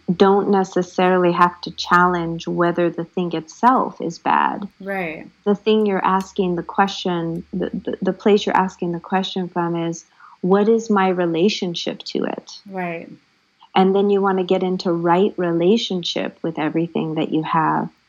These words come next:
Speaker 2: Right.
Speaker 1: And it, it also is what you were talking about is there's a participation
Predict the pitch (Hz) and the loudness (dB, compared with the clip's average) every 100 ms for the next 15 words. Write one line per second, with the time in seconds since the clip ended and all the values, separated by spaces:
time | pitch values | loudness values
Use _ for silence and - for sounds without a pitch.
0 | - 180 170 170 175 175 175 - - 196 | -14 -10 -10 0 2 2 -2 -6 0 0
1 | 185 - 196 196 220 233 226 190 185 180 | 0 0 2 4 2 0 0 2 2 0
2 | 175 - _ _ - 185 185 208 277 311 | -4 -18 _ _ -8 0 2 4 2 2
3 | - 196 180 185 180 165 175 175 175 175 | 0 -2 -2 -2 -4 -2 0 0 0 0
4 | 175 - _ - 175 208 208 208 180 - | -2 -8 _ -6 2 6 6 4 -2 -2
5 | 170 - - 254 - 175 - 240 269 - | -6 -6 -2 -2 -2 -10 -4 0 0 -2
6 | - - - 208 196 | -6 -6 -6 -6 -8